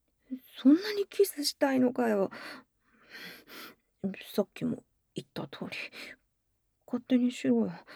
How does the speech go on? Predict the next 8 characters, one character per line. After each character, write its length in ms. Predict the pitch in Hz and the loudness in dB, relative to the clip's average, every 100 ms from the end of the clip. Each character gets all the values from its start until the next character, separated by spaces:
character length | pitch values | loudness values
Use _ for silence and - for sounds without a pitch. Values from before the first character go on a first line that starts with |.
| - - _ 262 | -20 -20 _ -6
う 40 | |
ん、 100 | - _ _ _ | -6 _ _ _
う 100 | 320 285 | 4 4
ん、 80 | - _ - - _ _ | 2 _ -20 -20 _ _
う 220 | - 320 320 | 0 2 0
ん。 80 | - - _ _ - - _ _ _ - 285 - - 339 - _ _ _ _ _ _ _ _ - 330 - _ _ _ - _ _ _ - - - 262 - | -6 -20 _ _ -8 -8 _ _ _ -8 -8 -6 2 2 0 _ _ _ _ _ _ _ _ -12 -12 -12 _ _ _ -20 _ _ _ -20 -18 -12 -8 6
あ、 120 | 302 | 8
舌、 380 | 285 - - | 8 4 2